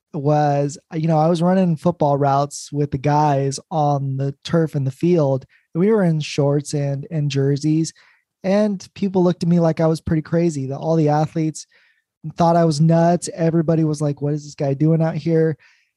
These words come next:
Nobody really said no to me at first, but the attitude and the atmosphere was, "Well, you're kinda slower, smaller, and weaker than everybody else. So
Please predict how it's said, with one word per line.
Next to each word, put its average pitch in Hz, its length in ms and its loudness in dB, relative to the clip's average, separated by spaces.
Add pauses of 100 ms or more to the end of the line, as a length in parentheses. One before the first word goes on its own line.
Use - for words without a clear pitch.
(160)
Nobody 233 420 0
really 220 320 2
said 160 520 -2
no 151 400 0
to 196 140 -4
me 202 140 0
at 151 160 -2
first, 180 640 -2
but 151 280 0
the 165 600 -4
attitude 175 640 0
and 147 100 0
the 135 120 -6
atmosphere 156 800 -2
was, 143 480 0 (640)
"Well, 165 340 2
you're 160 200 0
kinda 160 280 0
slower, 156 640 0
smaller, 147 920 0
and 143 420 -2
weaker 160 400 0
than 143 140 -2
everybody 135 500 0
else. 151 720 0 (380)
So 147 640 0